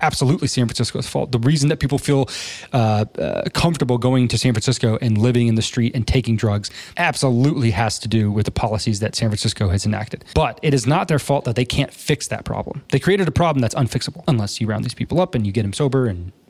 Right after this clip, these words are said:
you force them to not take drugs and, you know, sedate them for two weeks and put an I V in their arm and clean 'em out.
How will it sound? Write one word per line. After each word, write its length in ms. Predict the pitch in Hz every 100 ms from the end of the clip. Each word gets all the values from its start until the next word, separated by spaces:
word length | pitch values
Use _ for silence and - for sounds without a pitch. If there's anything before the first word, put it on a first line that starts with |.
| _ _ -
you 320 | 123 104 101
force 340 | - 135 113
them 180 | 123 110
to 100 | -
not 220 | 107 104
take 140 | - 107
drugs 360 | 127 113 98
and, 160 | 95 87 - - -
you 100 | 139
know, 180 | 104 101 -
sedate 440 | - 139 131 147
them 140 | 131
for 100 | 120
two 180 | 120 139
weeks 260 | 123 135 -
and 100 | 117
put 100 | 135
an 80 | 127
I 200 | 120 123
V 180 | 123
in 80 | 123
their 200 | 117 120
arm 240 | 120 117 120
and 240 | 92 90
clean 260 | - 147 135
'em 80 | 123
out. 300 | 117 131